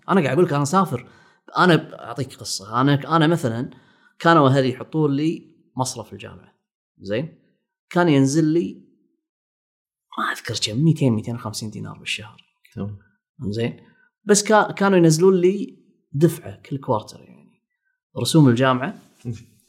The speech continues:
Speaker 1: زائد مصاريف الشهرية. شنو كنت أسوي فيها؟ عبالك كنت أروح أدفع فلوس الجامعة كلها؟ كنت أروح أدفع آه، نسبة كانت الجامعة أتوقع بالتسجيل كانوا يقولوا لي عادي يقبلون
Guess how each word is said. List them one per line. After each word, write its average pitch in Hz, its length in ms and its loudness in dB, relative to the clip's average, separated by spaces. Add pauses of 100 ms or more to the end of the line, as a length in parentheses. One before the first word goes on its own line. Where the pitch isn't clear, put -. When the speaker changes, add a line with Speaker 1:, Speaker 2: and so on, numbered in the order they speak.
(260)
Speaker 1:
زائد 190 500 0
مصاريف 151 360 -2
الشهرية. 107 540 -12
شنو 220 180 -2
كنت 180 160 2
أسوي 135 240 0
فيها؟ 113 220 -14 (380)
عبالك 127 260 0
كنت 127 160 -4
أروح 127 180 -12
أدفع 123 260 -14
فلوس - 240 -16
الجامعة 107 380 -8
كلها؟ 131 200 -6 (2000)
كنت 160 180 6
أروح 202 240 4
أدفع 175 440 -2 (840)
آه، 120 220 2
نسبة 156 380 4
كانت 156 300 -2
الجامعة 135 380 0
أتوقع 120 340 -8
بالتسجيل 117 500 -4
كانوا 117 200 -4
يقولوا 120 220 -4
لي 117 380 -6
عادي 107 340 0
يقبلون 117 560 -4